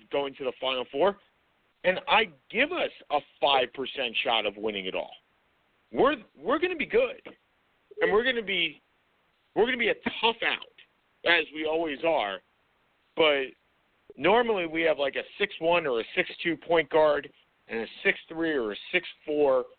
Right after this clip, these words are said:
shooting guard at the top of that zone.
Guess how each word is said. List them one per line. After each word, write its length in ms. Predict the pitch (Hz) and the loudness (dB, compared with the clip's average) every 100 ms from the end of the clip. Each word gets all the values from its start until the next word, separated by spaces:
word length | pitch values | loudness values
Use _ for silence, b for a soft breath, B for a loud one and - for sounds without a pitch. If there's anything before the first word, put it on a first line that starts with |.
| - - | -4 0
shooting 260 | 220 208 151 | 2 2 2
guard 380 | 117 104 95 - b - | 2 2 -2 -10 b -4
at 100 | 135 - | -4 -4
the 80 | |
top 320 | - 156 143 135 | -4 0 0 0
of 60 | |
that 180 | 120 117 - | -2 0 0
zone. 240 | 143 87 | -2 -2